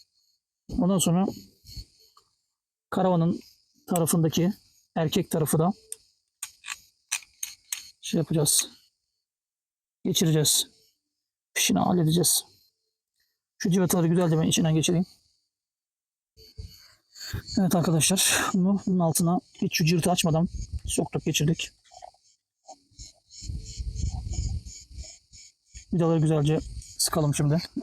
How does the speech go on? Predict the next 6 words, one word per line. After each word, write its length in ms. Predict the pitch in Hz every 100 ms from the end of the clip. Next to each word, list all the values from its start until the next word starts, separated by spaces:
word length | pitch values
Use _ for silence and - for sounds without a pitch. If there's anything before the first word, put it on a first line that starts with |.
| - - - _ - - - - - - _ _ - - - - - _
Sekiz 320 | - 190 165 175
anahtar. 360 | 156 - 175 - - - - - _ - - _ -
Ama 140 | 185 160
ben 140 | 156
bir 80 | 151
penseyle 420 | 165 156 156 156